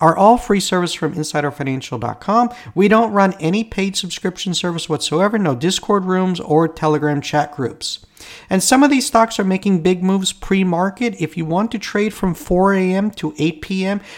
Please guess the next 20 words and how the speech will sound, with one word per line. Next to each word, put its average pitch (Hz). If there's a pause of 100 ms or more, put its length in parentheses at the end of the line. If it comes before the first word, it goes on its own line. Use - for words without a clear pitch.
(120)
click 233
our 202
referral 190
link 196
in 196
the 254
description 208
for 156
Webull. 214 (200)
Register, 220
deposit 196 (280)
a 131
hundred 202
dollars, 196
and 151
get 165
up 170
to 151
six -
to, -